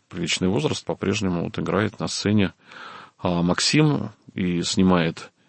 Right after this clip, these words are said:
передачу для канала "Союз", и пишет книги, и ведёт блог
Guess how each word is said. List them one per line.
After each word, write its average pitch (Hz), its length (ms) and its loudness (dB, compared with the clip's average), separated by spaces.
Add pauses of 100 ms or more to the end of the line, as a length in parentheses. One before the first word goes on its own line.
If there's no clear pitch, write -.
(160)
передачу 135 680 4 (360)
для 139 180 2
канала 123 540 4 (560)
"Союз", 117 640 4
и 87 80 0
пишет - 360 -2
книги, 139 540 4 (420)
и 92 120 2
ведёт 87 400 2
блог 110 540 0